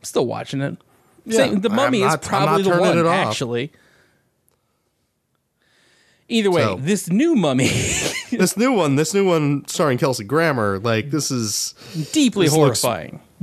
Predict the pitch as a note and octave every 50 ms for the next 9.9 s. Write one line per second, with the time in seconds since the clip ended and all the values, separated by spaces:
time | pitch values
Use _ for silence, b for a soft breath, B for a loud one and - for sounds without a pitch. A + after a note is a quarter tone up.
0 | D3 C3+ B2 A#2 C#3+ F3+ F#3+ F3+ - G3 F3 D3+ C#3+ D#3 D#3 D3 C#3 C3+ - D#3+
1 | C#3 C3 C3 B2 A#2+ A#2+ A#2+ A#2 A2 G#2+ A2 A2 _ - - - - - B2+ G#2
2 | G#2+ G2 G2 F2+ G2 G2 F#2 E2+ F2+ F#2 C2+ - - - - - - - - -
3 | C#3+ A3+ _ _ _ _ _ _ - B B B B B B B B B B -
4 | D#3+ F3+ F#3+ F3 - - F#3+ E3+ D3 B2+ A#2+ A#2+ C#3 D3+ F3+ F#3 G3+ G3 F#3+ F#3
5 | F3 F3+ D3+ - C3 D#3 B2 C#2 F2+ E3 E3 F3 A3+ B3+ A#3 - C4+ A#3+ G#3 B3+
6 | B3 B3 A#3 - G#3+ F3+ F#3 F#3 G3 G3+ G3 F#3 F3 E3+ E3+ E3+ F3 E3+ D#3 C#3+
7 | D3+ D#3 C#3+ B2+ - - - - D3+ D#3+ D#3 - - - F#3 D#3 C#3+ B2+ B2 C#3
8 | C#3 C3+ - D3 C3 B2 B2 B2 A2+ A2 A2+ A2 - - - - - _ _ b
9 | b b b b - E3 F3 F#3 G3 G#3 G#3 G#3 G3 E3 C3 A#2+ A2+ G#2+